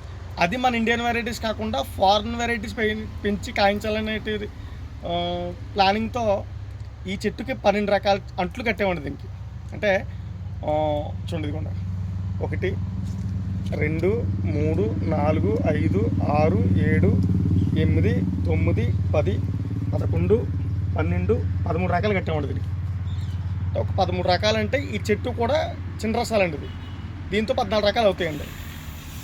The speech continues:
మన ప్లానింగ్ ఏంటంటే ఒక చెట్టుకి ఇండియన్ వెరైటీలు కాకుండా అన్ని ఫారిన్ వెరైటీలు. ఇప్పుడు ప్రజెంట్ మనం చూసుకుంటే అండి, ఇది గ్రేప్ మ్యాంగో అండి, ఇది, ఇది గోల్డెన్ మ్యాంగో అండి, ఇది, ఇది రెడ్ మియాజాకి అండి,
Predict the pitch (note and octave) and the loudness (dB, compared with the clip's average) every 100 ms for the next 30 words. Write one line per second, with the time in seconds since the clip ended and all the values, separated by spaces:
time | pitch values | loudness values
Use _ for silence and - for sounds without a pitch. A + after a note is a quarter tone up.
0 | - E3 G3 G#3+ G#3+ B3 A#3+ G#3+ G#3 C4+ | -2 2 2 4 4 4 0 0 2 2
1 | D#4 - - - G3+ G3 A3+ G#3+ A#3+ D4 | 0 -4 -8 -6 -2 0 0 -2 -2 -4
2 | - - - - - - - - - - | -8 -10 -14 -14 -12 -12 -10 -10 -10 -6
3 | E3+ G3+ A3 A3+ G#3+ G#3 F#3 F3 F3 B3 | 2 2 4 2 2 4 4 4 0 0
4 | - - - - - E3 E3+ A3+ A3+ G#3+ | -2 -10 -14 -14 -6 -2 0 0 4 4
5 | G3+ G3+ G3 F3+ F3 E3+ F3 E3+ E3+ E3+ | 4 4 4 2 -2 -2 -2 -2 -4 -2
6 | E3+ G3 G3 F#3 F3 F3+ F3+ F3+ F#3+ A#3 | -2 -2 -2 -2 -4 -8 -6 -2 0 0
7 | C#4 - - - - - - F3+ E3+ E3+ | -2 -6 -16 -14 -14 -14 -8 -6 0 2
8 | F#3+ G#3+ G3 F3 D#3+ C#3 - - - - | 4 4 4 4 0 -4 -10 -16 -16 -16
9 | - - - - - F3 D#3+ F#3+ G3+ G3+ | -16 -16 -16 -16 -10 -4 0 2 2 4
10 | F#3+ F3 D3 C#3 - - - - - - | 4 2 -2 -4 -12 -16 -16 -16 -16 -16
11 | - - - - F#3+ F#3 F3+ G#3+ G3 G3 | -16 -16 -8 0 4 4 4 2 4 2
12 | D#3 D#3 C#3 | 2 -6 -6